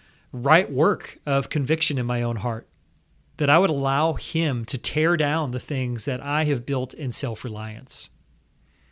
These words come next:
that I would allow him to correct me when I look down on the weakness of others, and that I would actually see my own weakness.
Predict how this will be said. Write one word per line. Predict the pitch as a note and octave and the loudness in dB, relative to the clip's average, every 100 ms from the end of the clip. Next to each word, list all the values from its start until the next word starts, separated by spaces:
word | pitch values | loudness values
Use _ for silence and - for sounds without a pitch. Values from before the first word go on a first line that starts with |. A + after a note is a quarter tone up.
| _ _ | _ _
that | D3 | 2
I | D3+ | 4
would | F3 | 4
allow | D3+ C3+ C#3+ D3+ | 2 0 2 2
him | D3+ - D3+ C#3 B2 | 0 0 -2 0 -2
to | - C#3+ C3 A#2+ - _ _ _ _ - - _ _ | -2 0 0 -2 -8 _ _ _ _ -20 -20 _ _
correct | - D#3+ D3 D3 - | 2 4 4 2 0
me | E3+ C3 D3 - - - | -2 -2 -4 -10 -20 -4
when | C#3 | 0
I | C3+ | 2
look | C3 D#3 D#3 | 2 2 0
down | D#3 C#3+ C#3+ C3+ | -2 0 0 -2
on | C3+ C3+ B2+ | -2 -4 -2
the | B2 | 0
weakness | C3+ C#3 C#3 B2+ - - - - - | 0 -2 -2 -2 -2 -6 -12 -18 -6
of | C3 | -2
others, | B2 B2 A2 - - - _ _ _ | -2 -2 -6 -6 -8 -10 _ _ _
and | D3 | -2
that | C#3+ | 4
I | D3 | 6
would | D3+ C#3+ | 6 6
actually | D#3 D3+ - C3+ | 4 4 2 0
see | - - C3 | 0 0 0
my | C3 C3+ | 2 2
own | C3+ D#3 C#3 | 2 2 2
weakness. | A#2+ - A#2 - - | -2 -4 -8 -4 -4